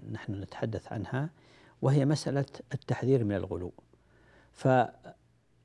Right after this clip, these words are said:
ال-، ال-، البشرية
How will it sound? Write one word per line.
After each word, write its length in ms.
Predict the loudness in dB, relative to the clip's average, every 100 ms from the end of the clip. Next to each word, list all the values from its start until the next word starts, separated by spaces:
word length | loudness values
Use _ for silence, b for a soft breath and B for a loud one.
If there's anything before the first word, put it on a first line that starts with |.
| _ _ _ 0 0 6 6 6
ال-، 680 | 4 -2 -6 -10 -10 -12 -14 -16
ال-، 680 | -12 -10 -10 -10 -12 -14 -18 -20 -20 -20 _ _ _ _ _ -6
البشرية 600 | -4 0 2 4 4